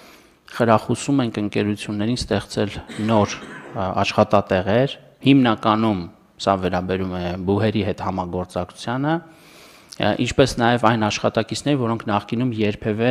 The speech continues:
տեխնոլոգիական ոլորտում ներգրավված չեն եղել։ Ինչու ենք այս գործիքը առաջարկում, ա, ընկերություններին, որովհետև հավատացած ենք, որ թե տնտեսության կառուցվածքի տրամաբանություններից ելնելով և հաշվի առնելով ընդհանրապես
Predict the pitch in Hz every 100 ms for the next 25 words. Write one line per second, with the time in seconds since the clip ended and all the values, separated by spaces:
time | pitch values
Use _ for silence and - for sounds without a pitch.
0 | 127 - 110 98 95 98 95 - 110 104
1 | 95 92 - 117 107 95 95 92 87 101
2 | - - 98 101 92 87 101 - _ _
3 | _ _ - 113 156 143 117 98 - 98
4 | 101 - - 92 92 90 92 98 - 101
5 | - 135 165 170 - 107 98 95 98 95
6 | 95 98 - 113 117 151 123 113 117 113
7 | 127 117 107 107 - 107 - - 135 135
8 | - 123 127 - - - - - - -
9 | - - 143 123 117 117 - - 131 123
10 | 110 - - - 98 107 110 - 113 -
11 | 123 107 98 98 92 95 95 - 107 104
12 | 104 110 110 104 101 98 98 - 101 -
13 | 135 120 101 101 104 101 - 98 123 120
14 | 104 - 87